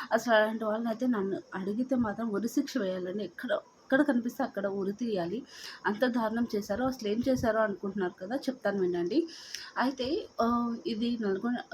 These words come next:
ఇది తెలంగాణలో జిల్లాలో జరిగి-, తెలంగాణలో జరిగిందనమాట. ఆ, ఊర్వకొండ అనే ఊరు అనమాట. ఆ ఊర్లో ఒక ఆంజనేయ స్వామి, ఫేమస్ ఆంజనేయ స్వామి టెంపుల్ అయితే ఉందన్నమాట. ఆ ఫేమస్ ఆంజనేయ స్వామి టెంపుల్‌లో ఎవరైనా కానీ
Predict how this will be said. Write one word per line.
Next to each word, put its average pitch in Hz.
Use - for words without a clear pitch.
ఇది 220
తెలంగాణలో 254
జిల్లాలో 202
జరిగి-, 185
తెలంగాణలో 240
జరిగిందనమాట. 190
ఆ, -
ఊర్వకొండ 226
అనే 202
ఊరు 190
అనమాట. 180
ఆ 254
ఊర్లో 226
ఒక 269
ఆంజనేయ 196
స్వామి, 214
ఫేమస్ 214
ఆంజనేయ 190
స్వామి 214
టెంపుల్ 185
అయితే 208
ఉందన్నమాట. 165
ఆ 311
ఫేమస్ 320
ఆంజనేయ 233
స్వామి 226
టెంపుల్‌లో 214
ఎవరైనా 233
కానీ 240